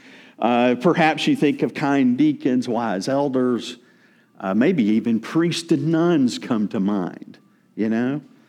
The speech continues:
Maybe we think of Jesus. I mean, you can think of Jesus in one way. There's five dollars right there.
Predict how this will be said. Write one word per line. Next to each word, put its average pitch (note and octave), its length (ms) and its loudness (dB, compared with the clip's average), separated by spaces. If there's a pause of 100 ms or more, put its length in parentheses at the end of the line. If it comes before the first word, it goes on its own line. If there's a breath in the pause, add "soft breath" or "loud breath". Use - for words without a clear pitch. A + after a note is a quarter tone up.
(400 soft breath)
Maybe C4+ 300 6
we B3 160 4
think A#3 280 2
of E3+ 120 2
Jesus. F3+ 720 0
I C3 40 6
mean, C#3 160 6
you D#3+ 160 4
can E3 140 4
think F#3+ 220 2
of D3+ 100 2
Jesus F3+ 480 2
in E3 160 2
one G#3 180 4
way. C3 160 4
There's C3+ 220 2
five C#3+ 260 0
dollars C3+ 400 2
right A#2+ 240 -2
there. G2 240 0